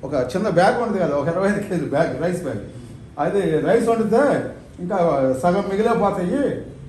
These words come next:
వాళ్ళు అంతమంది కూడా లేరు, మరి మేము ఎట్లా, వాళ్ళకే మాకు అసలు పోటీ చేయండి, అసలు ఈ దేశం కోసమే మేము త్యాగం చేసిన వాళ్ళం, దేశం, దేశం కోసం పోరాటం చేసే వాళ్ళం మేమే అని చెప్పాడు అనమాట.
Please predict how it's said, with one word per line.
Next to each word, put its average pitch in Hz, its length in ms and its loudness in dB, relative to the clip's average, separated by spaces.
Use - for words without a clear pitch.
వాళ్ళు 190 220 2
అంతమంది 196 360 -2
కూడా 214 160 2
లేరు, 196 520 0
మరి 202 240 2
మేము 208 300 4
ఎట్లా, 214 260 0
వాళ్ళకే 190 540 0
మాకు 202 220 2
అసలు 185 160 -6
పోటీ 196 280 0
చేయండి, 196 420 0
అసలు 170 140 -2
ఈ 165 160 4
దేశం 226 320 6
కోసమే 233 440 2
మేము 160 320 2
త్యాగం 214 360 2
చేసిన 208 180 -2
వాళ్ళం, 202 280 -2
దేశం, 220 540 -2
దేశం 226 380 2
కోసం 226 240 0
పోరాటం 247 500 2
చేసే 233 180 -2
వాళ్ళం 214 200 -2
మేమే 262 240 2
అని 269 200 0
చెప్పాడు 170 260 -4
అనమాట. 135 380 -12